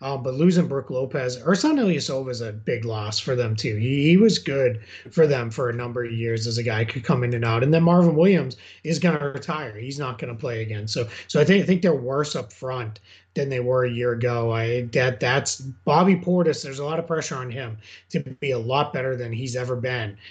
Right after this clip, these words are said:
in his career. So I'm not entirely sure I love that, um, you know, downgrade from Lopez and Ilyasova to Portis. So that kinda makes me wonder, is there another move coming? Um, sneaky Torrey Craig,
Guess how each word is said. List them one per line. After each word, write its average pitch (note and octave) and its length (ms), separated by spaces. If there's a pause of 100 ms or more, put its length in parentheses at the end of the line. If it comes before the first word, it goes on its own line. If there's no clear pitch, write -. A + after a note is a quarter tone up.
(140)
in B2+ 120
his C3 220
career. A#2+ 340
So A2+ 240
I'm B2+ 140
not E3 260
entirely C3+ 560
sure B2 460 (240)
I C3 120
love B2+ 420
that, A#2+ 280
um, A2+ 400
you B2+ 80
know, A2 140 (100)
downgrade B2+ 640
from A#2 380
Lopez C3 420
and A#2+ 120
Ilyasova B2 720 (280)
to B2+ 120
Portis. D#3+ 440
So C3+ 120
that E3 160
kinda F3 160
makes D3+ 220
me C3 80
wonder, B2+ 320
is B2 100
there A#2+ 140
another A#2 260
move A#2+ 300 (340)
coming? B2+ 340
Um, A#2+ 200
sneaky G#3+ 640
Torrey F3 340
Craig, B2+ 480